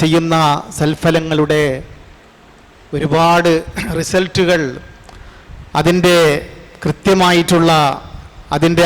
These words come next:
അവസ്ഥ നമുക്ക് മനസ്സിലാക്കാൻ സാധിക്കും. മഹാനായ സഹാബി അബ്ദുല്ലാഹിബിൻ അബ്ബാസ് റളിയല്ലാഹു അൻഹു പറയുന്നുണ്ട്, ഒരാൾ ജീവിതത്തിൽ ഒരു നന്മ ചെയ്യുന്ന സമയത്തുണ്ടായിത്തീരുന്ന ഒരുപാട് നന്മകൾ,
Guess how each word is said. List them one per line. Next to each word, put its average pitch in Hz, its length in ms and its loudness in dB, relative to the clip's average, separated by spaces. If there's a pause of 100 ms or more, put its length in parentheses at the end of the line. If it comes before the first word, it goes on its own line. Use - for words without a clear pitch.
അവസ്ഥ 156 280 0 (120)
നമുക്ക് 156 280 -4
മനസ്സിലാക്കാൻ 143 500 -2 (100)
സാധിക്കും. 123 340 -6 (1040)
മഹാനായ 165 400 2 (160)
സഹാബി 165 420 0 (1000)
അബ്ദുല്ലാഹിബിൻ 175 680 2
അബ്ബാസ് 175 440 2
റളിയല്ലാഹു 175 260 2
അൻഹു 170 180 2
പറയുന്നുണ്ട്, 160 540 2 (1040)
ഒരാൾ 180 300 2 (220)
ജീവിതത്തിൽ 175 500 -4 (1000)
ഒരു 175 180 0
നന്മ 185 240 0 (100)
ചെയ്യുന്ന 185 280 2 (100)
സമയത്തുണ്ടായിത്തീരുന്ന 165 1080 0 (1300)
ഒരുപാട് 175 520 4 (100)
നന്മകൾ, 190 420 0